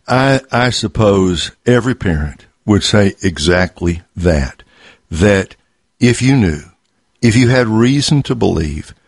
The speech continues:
the end of all things was happening in the next twenty-four to forty-eight hours, certainly you would do what you could, wouldn't you? Y-, you would, you would, you would write that letter. You would get on that plane. You would make that phone call.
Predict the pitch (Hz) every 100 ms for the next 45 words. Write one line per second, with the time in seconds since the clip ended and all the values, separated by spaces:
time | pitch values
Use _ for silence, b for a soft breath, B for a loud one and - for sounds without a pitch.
0 | _ _ - - - 147 117 113 113 117
1 | 120 117 117 - 113 - 117 - 113 107
2 | 101 101 104 - 104 104 - 117 107 -
3 | 110 110 107 87 76 80 - B B B
4 | B - 147 - 135 123 110 _ - 117
5 | 101 90 117 113 113 - 113 107 80 71
6 | 101 110 120 - 160 - b b b b
7 | 123 - 117 135 123 123 117 143 127 98
8 | - _ _ - 131 113 95 123 117 -
9 | - 90 80 76 73 _ _ _ _ 120
10 | 117 98 135 113 101 85 - 101 85 78
11 | 85 _ _ - 127 117 104 113 - 92
12 | - 101 98 - 78 78